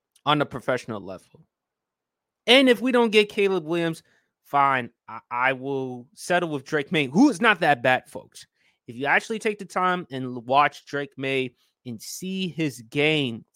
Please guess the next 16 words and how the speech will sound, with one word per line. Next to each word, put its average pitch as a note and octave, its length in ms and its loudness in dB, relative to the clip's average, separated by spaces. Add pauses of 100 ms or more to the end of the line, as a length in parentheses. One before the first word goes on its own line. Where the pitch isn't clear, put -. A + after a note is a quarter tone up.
(140)
folks, - 500 -20 (1400)
it's D#3 240 -6
exciting. A2+ 580 -10 (1900)
Um, D#3+ 440 2
I E3+ 60 2
wanna B3 200 -2
read G3 260 -6
this D#3 220 -6
letter, C#3+ 460 -2 (880)
uh, C3 160 0
from C3 260 -8
Josh B2 340 -4
Harris. A#2 240 -8
Let B2+ 80 -12
me C#3+ 100 -8
just B2 360 -16